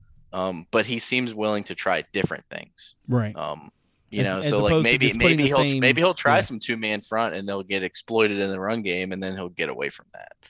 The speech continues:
Speaker 1: um, or whatever. And, and I, to Bronco and their staff's credit, they did make a change on their defense last year, but it ultimately did not work. In fact, it probably made things worse.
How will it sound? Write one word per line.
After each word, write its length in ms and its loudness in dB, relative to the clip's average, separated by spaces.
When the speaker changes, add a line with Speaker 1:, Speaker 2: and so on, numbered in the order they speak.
Speaker 1:
um, 320 -14
or 160 -6
whatever. 400 -2
And, 180 0
and 160 2
I, 260 2
to 100 -4
Bronco 460 2
and 180 -4
their 100 0
staff's 340 -2
credit, 320 0
they 120 -2
did 200 -2
make 220 -4
a 60 -12
change 320 -4
on 100 -8
their 120 -8
defense 440 -8
last 260 -8
year, 140 -4
but 340 -8
it 100 2
ultimately 760 0
did 140 -4
not 240 -2
work. 300 -4
In 160 -12
fact, 320 -2
it 100 -8
probably 380 -2
made 200 -6
things 240 -10
worse. 500 -6